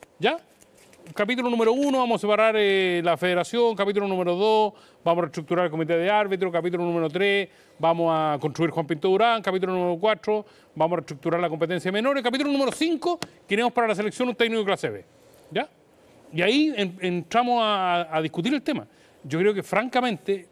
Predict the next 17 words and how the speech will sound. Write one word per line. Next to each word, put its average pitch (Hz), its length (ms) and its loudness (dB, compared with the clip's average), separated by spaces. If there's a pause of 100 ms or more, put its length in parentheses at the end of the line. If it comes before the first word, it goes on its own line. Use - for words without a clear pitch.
(120)
poner 185 440 -2
la 147 120 -2
discusión 147 520 -4
hoy 226 220 -2
en 127 100 -4
términos 175 300 -2
de - 20 -8
quién 185 160 -4
va 175 40 -2
a - 40 -4
ser 185 100 -6
el 170 60 -10
próximo 180 260 -6
técnico 190 280 -2
de 180 80 -2
la 165 40 -6
selección, 185 400 -6